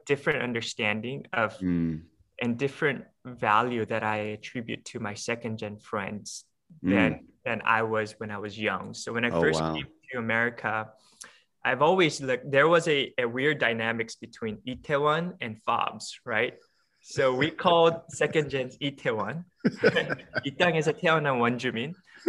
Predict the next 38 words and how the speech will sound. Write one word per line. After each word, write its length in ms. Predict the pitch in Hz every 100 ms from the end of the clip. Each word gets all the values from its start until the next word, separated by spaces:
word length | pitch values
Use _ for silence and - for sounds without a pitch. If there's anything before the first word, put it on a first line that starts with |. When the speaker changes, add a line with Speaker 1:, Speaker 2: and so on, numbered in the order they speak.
| -
Speaker 1:
right? 220 | 269 320
And, 280 | - 226 -
and 220 | 294 294 - - 160 -
Itaewons 560 | 226 202 170 170 160 - - - -
called 320 | 214 196 175
us 480 | 190 165 170 - - - 214 196 156 -
Fobs, 560 | 185 160 131 151 180 - 131
right? 320 | 127 143 -
Fresh 240 | 147 147
off 220 | 135 127 -
the 160 | 120 - 135
boat. 420 | 123 120 180 - - 127
Um, 300 | 120 120 87
Speaker 2:
Yeah. 120 | 78 - - _ _ _ _ _ _
Speaker 1:
and 160 | 139 139
there 140 | 143 151
was, 280 | 156 147 -
and 180 | 147 139
I, 260 | 127 - -
I 80 | 160
don't 160 | 185 190
know, 100 | 175
it 160 | 143
was 220 | 139 135
because 400 | - 135 139 127
I 160 | 127 123
grew 200 | 123 131
up 180 | 143 -
in 120 | 131
a 60 | 110 - _
Speaker 2:
<laughs> 240 | _ _ -
Speaker 1:
school 400 | - 139 135 127
where 240 | 120 117
there 140 | 117
were 180 | 113 113
a 60 | 110
lot 240 | 107 113
of 140 | 135